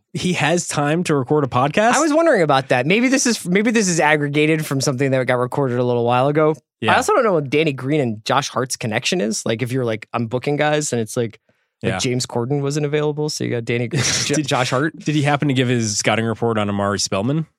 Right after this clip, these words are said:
Speaker 2: Well, what I wanted to know was, uh, oh yeah, that's right.
Speaker 1: <laughs>
Speaker 2: That's right. That's, that's from the Blink article.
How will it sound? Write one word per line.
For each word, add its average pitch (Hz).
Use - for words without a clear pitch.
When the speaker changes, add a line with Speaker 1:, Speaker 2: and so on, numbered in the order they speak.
Speaker 2:
Well, 208
what 220
I 226
wanted 254
to 202
know 196
was, 156
uh, 139
oh 143
yeah, 131
that's 110
right. 113
Speaker 1:
<laughs> -
Speaker 2:
That's 139
right. 156
That's, 131
that's 135
from 139
the 123
Blink 123
article. 107